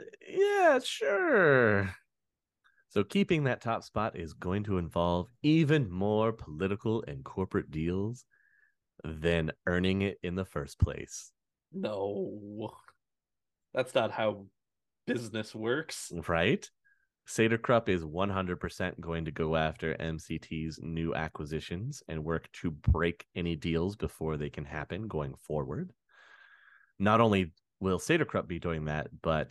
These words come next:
Speaker 1: the corporate court will also be watching M C T more closely because of all the acquisitions that they have made. In order to bolster their arcano technology and metaplanar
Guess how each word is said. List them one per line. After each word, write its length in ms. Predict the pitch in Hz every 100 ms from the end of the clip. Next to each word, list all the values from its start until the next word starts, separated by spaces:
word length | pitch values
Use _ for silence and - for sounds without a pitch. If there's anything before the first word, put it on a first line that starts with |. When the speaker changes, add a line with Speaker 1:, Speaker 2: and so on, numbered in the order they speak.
| 76
Speaker 1:
the 120 | 78
corporate 560 | - - 98 90 80 -
court 320 | - 123 -
will 140 | 78
also 560 | - 80 - 80 71 - _ -
be 120 | 80
watching 580 | 71 73 73 73 67 - -
M 180 | 76 69
C 220 | - 73
T 240 | - 71 -
more 200 | 73 -
closely 540 | - 76 73 67 69 -
because 360 | 73 - 78
of 120 | 76 62
all 160 | 73 -
the 80 |
acquisitions 640 | 67 71 - - 76 - -
that 160 | 82 -
they 120 | 78
have 160 | 78 -
made. 300 | - - - _ _ _ _ _ _ _ _ _ _ -
In 160 | 101 101
order 420 | 127 143 147 151 151
to 440 | - - 92 87 -
bolster 840 | 90 85 135 185 - 80 78 123 -
their 320 | 80 85 85 -
arcano 1120 | 87 85 82 - - 98 101 98 95 95 92 -
technology 1080 | - 92 - 87 85 82 76 76 73 76 - _ _ _ _ _ _ _ _
and 280 | 92 85 80
metaplanar 600 | 87 90 - 98 90 85